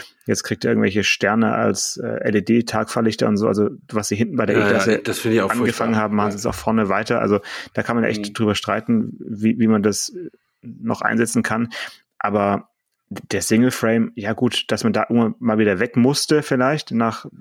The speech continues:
Speaker 1: so langer Zeit, okay. Dennoch würde ich mich, würde ich mich wiederholen, dass es halt so ein bisschen vielleicht zu verschnörkelt,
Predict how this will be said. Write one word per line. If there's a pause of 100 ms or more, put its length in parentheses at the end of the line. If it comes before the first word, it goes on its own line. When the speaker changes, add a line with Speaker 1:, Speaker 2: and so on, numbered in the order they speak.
Speaker 1:
so
langer
Zeit,
okay. (1300)
Dennoch
würde
ich
mich,
würde
ich
mich
wiederholen,
dass
es
halt
so
ein
bisschen
vielleicht
zu (600)
verschnörkelt,